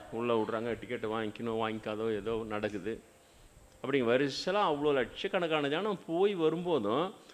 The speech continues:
அங்க யார் அங்க இருக்கிறாங்க உள்ள? ஒரு பிராமணன் இருந்து தான்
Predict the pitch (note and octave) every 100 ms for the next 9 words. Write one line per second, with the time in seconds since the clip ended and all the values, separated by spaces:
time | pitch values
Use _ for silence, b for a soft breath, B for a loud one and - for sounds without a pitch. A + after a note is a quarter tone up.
0 | B - - A#2+ D3 C3+ C#3 F#3 G3+ F#3+
1 | F#3 F3+ F#3 F3+ F3 F#3 B3 G3+ C#3+ D3
2 | D#3 D#3 D3 C3 C3 D#3 A3+ C#4+